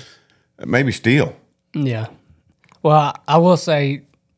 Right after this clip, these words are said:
Speaker 2: we, we've shot some good deer, but, and we're probably gonna get some hate for it, but some of the footage we have of passing some of these deer is just incredible. These, you know, four-year-old hundred seventy inch deer, and I'm sure somebody will send us a message
Speaker 1: Mm.
Speaker 2: being mad about it, but
Speaker 1: Well,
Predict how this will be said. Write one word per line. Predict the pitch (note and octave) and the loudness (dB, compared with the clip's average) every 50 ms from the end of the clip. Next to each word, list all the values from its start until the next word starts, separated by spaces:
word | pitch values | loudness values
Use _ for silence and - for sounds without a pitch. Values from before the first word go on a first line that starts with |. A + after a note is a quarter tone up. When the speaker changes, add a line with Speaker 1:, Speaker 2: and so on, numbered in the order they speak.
| _ _ _ _ _ _ - - _ - - | _ _ _ _ _ _ -20 -20 _ -10 -4
Speaker 2:
we, | F3 E3+ | -2 -2
we've | E3+ C3 E3 E3+ D#3+ | -2 0 0 0 0
shot | - F#3+ F#3 E3+ - | 2 0 0 0 -2
some | - D#3 | -6 -2
good | D#3 D#3 D#3 | -2 0 0
deer, | D3+ D#3 D3+ D3 | 2 2 2 2
but, | C#3 C3+ B2 - _ - - - - - - - - - - | 0 -4 -6 -8 _ -20 -20 -20 -20 -20 -20 -20 -12 -4 -2
and | D3+ D#3 | 2 4
we're | E3+ E3 | 4 4
probably | E3 F#3 F3+ F3+ F3+ E3+ | 6 6 6 6 6 4
gonna | F3+ F3 E3+ | 2 2 2
get | E3+ F3+ E3 | 0 -2 -4
some | - - C#3+ | -2 0 2
hate | D#3+ E3 D3+ D3 C#3+ | 2 2 0 -2 -6
for | D3 C#3 C3+ | -4 -4 -4
it, | C3+ | -4
but | C3+ C#3 C#3+ | -4 -6 -4
some | - G3 G3 | 0 2 2
of | F#3 E3+ | 4 2
the | C3+ | 2
footage | - - F3+ F3+ E3+ D3+ D3 | 2 2 2 2 2 2 0
we | D#3 C#3+ | 2 2
have | D3 D3+ C#3+ C3 | 2 2 0 -2
of | B2+ - - | -6 -8 -4
passing | - D#3+ D#3+ D#3+ D#3 - E3+ D#3 | -2 0 0 0 0 -2 -4 -4
some | C#3+ - D#3+ D#3 | -2 -2 -2 0
of | D#3+ D#3 | 0 0
these | D#3 D3+ D3 | 0 -2 -2
deer | - E3 D#3+ D#3+ D#3 D#3 D#3 D#3 _ _ _ _ _ _ _ _ | -2 0 0 0 0 -2 -4 -8 _ _ _ _ _ _ _ _
is | - G3+ C#3+ C3+ C3 | -6 -2 -2 -2 0
just | C3+ C3+ B2+ - - _ _ _ _ _ - | 0 -2 -2 -2 -6 _ _ _ _ _ -10
incredible. | D3 - - C#3 C3 B2+ C3+ | -8 -2 -2 -2 -2 0 0
These, | D3 C#3+ C3 - - | -2 -2 -2 -4 -4
you | E3 | -2
know, | C#3 C3 B2+ | -2 -2 -2
four-year-old | - - E3+ E3 E3 D#3 D3+ D3+ D3+ C3+ | -4 -2 0 0 0 0 0 0 0 0
hundred | C3 D3+ D3 C#3 C3 B2 | 0 0 0 -2 -2 -4
seventy | - D3+ C#3 C#3+ C#3 | -2 -2 0 0 0
inch | C#3 B2+ - | -2 -4 -4
deer, | - C#3+ C#3+ C#3 | -2 -2 0 0
and | C3+ B2+ B2 B2+ - - - - - - - | 0 -2 -4 -6 -10 -18 -20 -20 -20 -14 -6
I'm | - C#3 C#3 | -2 -2 -2
sure | - - F3 E3 | 0 0 0 0
somebody | D3+ - E3+ D#3 D#3 D#3+ D#3+ E3 | 0 0 2 4 4 4 4 4
will | D#3 | 2
send | - - E3 E3+ | 0 0 -2 -2
us | D#3 - - | -2 -4 -4
a | |
message | D3+ D#3 D#3 D#3 D3+ - D3+ - - E2+ - D2 | -2 0 0 0 -2 -4 -4 -4 -4 -6 -6 -8
Speaker 1:
Mm. | - E3+ | -6 -2
Speaker 2:
being | E3 E3+ E3+ D#3+ | 0 2 4 4
mad | D#3+ D#3+ D#3 D3+ C#3 | 4 4 2 2 0
about | C3+ C3 C3 C3+ C#3 D3 | 0 -2 -2 -2 -2 -2
it, | - D#3 | -2 0
but | D3+ C#3+ C3+ | 0 0 0
Speaker 1:
Well, | A#2+ A#2+ A#2 A#2+ | 0 0 -2 -2